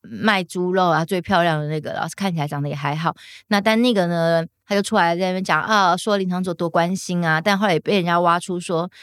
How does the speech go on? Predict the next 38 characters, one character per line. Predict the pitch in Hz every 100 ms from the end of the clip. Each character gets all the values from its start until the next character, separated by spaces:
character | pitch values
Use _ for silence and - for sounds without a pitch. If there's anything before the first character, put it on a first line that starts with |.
| - _
他 | 285
其 | 247
实 | 214 208
就 | 233
是 | 233
早 | 208 156
在 | 180 208
两 | 170
年 | 160 165
前 | 180
他 | 175 208
就 | 214
已 |
经 | 175 190
加 | 196 196
入 | 202
林 | 180 170
昶 | 170 170
佐 | 165
的 | 143 147
阵 | - 214 175
营 | 156 143
啦， | 143 165
所 | 226
以 |
他 | 208 240
其 | -
实 | 226
也 | 156
是 | 180
在 | 208 202
护 | 254 196
主 | 156
帮 | 147 175 196
主 | 170 -
说 | - 170
话 | 165 180
嘛。 | -